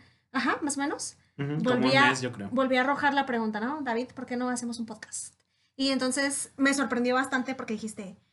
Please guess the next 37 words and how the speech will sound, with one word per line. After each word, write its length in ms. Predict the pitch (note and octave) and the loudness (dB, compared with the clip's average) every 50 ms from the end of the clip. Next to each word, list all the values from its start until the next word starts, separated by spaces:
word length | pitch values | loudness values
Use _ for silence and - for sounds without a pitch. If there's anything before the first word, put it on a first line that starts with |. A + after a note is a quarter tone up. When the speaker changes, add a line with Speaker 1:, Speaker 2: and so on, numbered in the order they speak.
| _ _ _ | _ _ _
Speaker 1:
"Sí, 320 | - - - C4+ D4+ A4 D#5+ - - - - _ _ - | -4 -2 0 2 2 0 0 -4 -8 -16 -20 _ _ -8
está 260 | A#3+ A#3 - B3 A#3 | -8 -4 -2 0 0
bien, 240 | A3+ C4+ E4+ G#4+ G4+ | 0 0 0 0 0
estoy 160 | E4+ - C4+ | 0 2 2
de 60 | C4+ | 2
acuerdo". 220 | C4 B3+ C4 B3+ B3+ | 2 2 0 0 0
Y 20 | |
yo, 140 | G#3 A3 G#3 | 0 0 0
"¿What?". 340 | G3 G3 A3 A#3+ C4 D4+ F4+ B4 D5 F5+ G5 G5 G5 G5+ - - | 0 2 4 6 8 10 10 12 12 12 12 12 12 8 4 0
Speaker 2:
<laughs> 460 | - - - F3+ - - - - - | 2 4 4 4 4 0 -4 -2 2
Speaker 1:
Pero 240 | - D4+ D4 C#4 C4+ | 6 8 8 8 6
¿qué, 100 | - C4+ - - - - - - | 4 2 0 -2 -8 -10 -4 0
qué, 200 | D4+ - E4+ - | 2 2 4 4
qué 160 | F#4 F4+ F4+ - - | 2 0 0 -2 6
cambió 420 | - G4+ G4+ G4+ F4+ E4 E4 E4+ F4 | 10 10 10 12 10 8 6 6 4
de 80 | F#4 F#4+ | 2 0
aquí 300 | F#4 - - E4 E4 F4+ | -4 -4 -2 0 0 2
a 260 | F4+ E4+ E4 D4+ D4+ | 4 4 6 6 6
hace 300 | - - F#4 E4 D#4+ - - - - - | 4 2 0 -2 -2 -4 -8 -16 -10 -4
seis 280 | - - D4+ C#4 C#4+ | 0 2 4 4 4
meses? 320 | D4 D#4+ E4 E4 C#4 B3 - | 2 0 0 0 0 -2 0
Y 60 | C#4 | 2
bueno, 260 | C4 C4+ C4 C4 A#3 - - - - - - _ | 2 4 4 2 0 -4 -8 -16 -18 -18 -2 _
pasó 260 | - C#4+ C4 B3+ C4+ C4 | 6 6 6 6 6 4
la 220 | B3+ B3 B3 B3 | 4 4 2 2
pandemia. 500 | - A#3 B3 B3+ B3+ B3+ B3 A#3+ A3 - - | 0 2 2 2 2 0 0 -2 -2 -4 -2
<laughs> 20 | - | 2
Eso 300 | C4 B3+ - - - D#4+ | 4 8 8 8 8 8
es, 340 | D#4+ - - - F#4+ D#4+ | 6 2 2 2 4 4
creo 180 | - G#4+ - - | 8 8 8 8
que 80 | - - | 8 8
eso 140 | G3 - - | 6 6 6
fue 120 | F4+ D#4+ | 6 4
lo 100 | D4+ D4+ | 4 4
que 80 | D#4 D#4+ | 4 2
ocurrió. 480 | D4 - C#4+ C#4 C3+ C3+ B3 B3 D4 - - | 2 2 2 0 2 2 0 0 0 -2 0
Speaker 2:
Sí, 240 | - - D3+ D3+ | 4 6 6 8